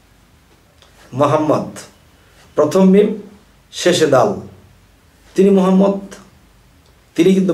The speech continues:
মানুষ ছিলেন, মানুষ রূপে তো ছিলেন। আচ্ছা, মসজিদ প্রথম ম, শেষে দাল,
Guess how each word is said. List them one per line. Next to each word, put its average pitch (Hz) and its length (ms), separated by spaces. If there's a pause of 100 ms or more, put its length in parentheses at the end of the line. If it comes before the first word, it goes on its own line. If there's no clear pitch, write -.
(100)
মানুষ 147 220 (140)
ছিলেন, 190 240 (840)
মানুষ 117 400
রূপে 151 280
তো - 140
ছিলেন। 170 240 (1700)
আচ্ছা, 101 360 (480)
মসজিদ 190 480 (1200)
প্রথম 180 280 (100)
ম, - 20 (520)
শেষে 185 320
দাল, 117 160